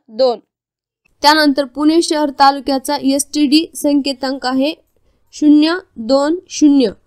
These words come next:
पिंपरी चिंचवडचा पिनकोड आहे एक्केचाळीस दहा चौवेचाळीस. पुढचा प्रश्न,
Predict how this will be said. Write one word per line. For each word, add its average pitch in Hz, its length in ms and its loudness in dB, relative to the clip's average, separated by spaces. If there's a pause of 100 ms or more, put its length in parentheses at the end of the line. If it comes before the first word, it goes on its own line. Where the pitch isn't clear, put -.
(400)
पिंपरी 294 380 2
चिंचवडचा 294 680 0
पिनकोड 285 480 0
आहे 269 220 2
एक्केचाळीस 294 1080 -4
दहा 277 440 2 (280)
चौवेचाळीस. 285 720 0 (440)
पुढचा 277 300 2
प्रश्न, 285 500 -4